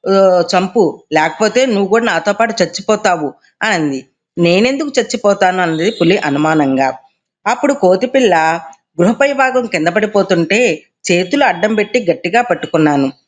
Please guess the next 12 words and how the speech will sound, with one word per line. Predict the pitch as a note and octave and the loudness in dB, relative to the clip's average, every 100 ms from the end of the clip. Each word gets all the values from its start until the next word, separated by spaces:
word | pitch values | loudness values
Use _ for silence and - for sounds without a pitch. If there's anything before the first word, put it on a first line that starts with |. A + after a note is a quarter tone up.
| _ _ - | _ _ -2
చేతులు | F#3+ G3+ C#4+ | -2 -2 -4
తీశానంటే | C#4 B3+ C4 A#3 A3 A#3 A#3 F3 | -4 0 2 2 0 -2 -2 -2
చాలు, | D#3+ D3 - _ _ D#3+ | -2 -4 -10 _ _ -2
పైకప్పు | E3 B3 A#3+ C4+ | 0 -2 -2 -2
కింద | G#3 E3+ | -2 -2
పడిపోతుంది. | G3 G#3+ E3 D#3 D3+ C#3+ C3 - _ - - | -2 -2 0 0 0 0 -2 -6 _ -18 -4
తొందరగా | E3+ D3+ E3 F#3+ A#3 A#3+ A#3 - - | -2 0 -2 0 2 2 0 -8 -2
నువ్వు | D3+ D3+ | 2 4
కూడా | E3+ A#3 | 4 4
వచ్చి | B3 - - | 2 0 -4
సహాయం | D3+ B2+ D#3 G#3 G3+ | -4 0 0 0 0
చెయ్యి, | F3 D#3+ D3+ | -2 0 -2